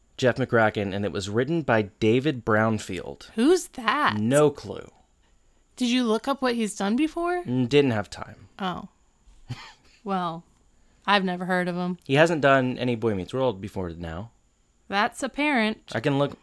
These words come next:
Speaker 1: <laughs> I can look him up real quick now if you want.
Speaker 2: Nope, that's okay.
Speaker 1: Yeah. I, I, I will come up with a, come out hot with a prediction, and I've never been right in one of these predictions, right?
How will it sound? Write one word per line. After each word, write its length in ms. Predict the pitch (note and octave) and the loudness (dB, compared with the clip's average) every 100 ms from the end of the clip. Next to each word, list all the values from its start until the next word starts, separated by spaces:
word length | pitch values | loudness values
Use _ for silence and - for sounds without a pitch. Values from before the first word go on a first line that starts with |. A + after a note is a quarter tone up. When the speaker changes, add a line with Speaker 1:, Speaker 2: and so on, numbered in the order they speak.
| _ _ - | _ _ -20
Speaker 1:
<laughs> 1500 | - - _ _ - - - - - _ - - - - - | -20 -20 _ _ -20 -20 -20 -20 -20 _ -20 -20 -20 -20 -10
I 100 | - | -4
can 140 | A#2+ D3+ | 0 0
look 100 | C#3 | 2
him 100 | D3 | 2
up 140 | C3 | 2
real 100 | C3+ | 2
quick 240 | A#2+ B2+ A2 | 2 2 2
now 340 | G#2+ E3 B2+ | 2 4 4
if 120 | A2 | 0
you 80 | G2+ | -4
want. 340 | F#2 F#2+ G#2 B3+ | -4 -2 -2 -2
Speaker 2:
Nope, 200 | C4 B3 | -2 -2
that's 200 | A#3+ - | -6 -8
okay. 240 | G3 F3 | -8 -8
Speaker 1:
Yeah. 280 | D3 A#2+ E2+ - - - - | -2 0 -2 -6 -20 -20 -6
I, 360 | - C3 C#3 D3+ | 0 2 0 2
I, 140 | C3+ | 6
I 260 | D#3+ D#3 D3 | 6 8 4
will 240 | D3+ F#3 | 6 4
come 200 | F3+ E3 | 2 2
up 180 | D#3 - | 2 2
with 160 | C#3 B2+ | -2 -4
a, 40 | - - - | -6 -8 -4
come 140 | D3+ | 0
out 300 | C#3+ C#3 - _ | 2 2 0 _
hot 600 | _ - B2+ B2 - - - - A2 | _ -4 2 2 2 -8 -20 -20 -8
with 180 | A2+ | -6
a 60 | A2 | -6
prediction, 600 | - A#2 A#2 - D2 D#2+ - | -2 0 0 -4 -12 -12 -8
and 100 | G#2+ | -4
I've 200 | A2 A2 | -2 0
never 480 | A#2 A#2+ A#2+ C3 | 0 2 2 2
been 180 | A#2+ B2 | 0 0
right 240 | A2+ A2 G2+ | 2 2 2
in 160 | G2+ | -2
one 100 | F#2+ | -2
of 60 | F#2+ | -4
these 140 | F#2 | -6
predictions, 680 | - F#2 F2 - - - - | -8 -10 -10 -12 -18 -18 -12
right? 280 | - F#2+ A2 | -8 -6 -6